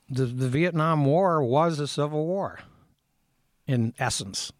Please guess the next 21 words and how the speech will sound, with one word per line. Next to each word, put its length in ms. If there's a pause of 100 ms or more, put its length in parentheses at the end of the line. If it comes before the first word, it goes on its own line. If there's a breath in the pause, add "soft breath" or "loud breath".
in 180
reality. 680 (680 soft breath)
And 160
civil 360
wars 360
are 80
messy. 600 (520 soft breath)
Of 120
course, 280
in 60
the 100
Vietnamese 640
case, 480
uh, 160
there 140
really 280
were 160
only 200
two 280
sides. 600 (1120 loud breath)
Um, 560